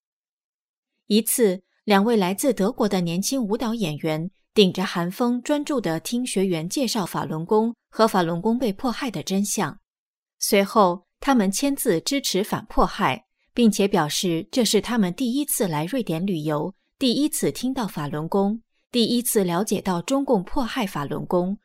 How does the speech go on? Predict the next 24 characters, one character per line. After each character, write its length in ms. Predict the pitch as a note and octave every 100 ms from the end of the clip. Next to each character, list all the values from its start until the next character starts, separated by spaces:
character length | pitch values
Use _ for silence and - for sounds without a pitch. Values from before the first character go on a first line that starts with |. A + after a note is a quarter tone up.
| _
活 220 | - G3+ G3
摘 200 | C#4+ D4
法 160 | F3+
轮 180 | D#3 E3
功 180 | A3 B3+
学 200 | - G3
员 200 | F#3+ E3+
器 200 | - G#3+
官 180 | B3 B3+
的 140 | D#3
事 220 | - B3+
实 200 | F#3+ E3
真 240 | - G#3 A3+
相， 360 | - G#3+ G3 - _ _
感 180 | - D#3+
到 160 | D#3+ D#3+
震 260 | D4 A3
惊 240 | - G3 G#3
和 160 | -
气 320 | - - C4
愤， 340 | E3+ F#3+ D3+ - _ _ _ _
并 180 | B3 G3
表 180 | F#3 -
示 420 | - F#3 E3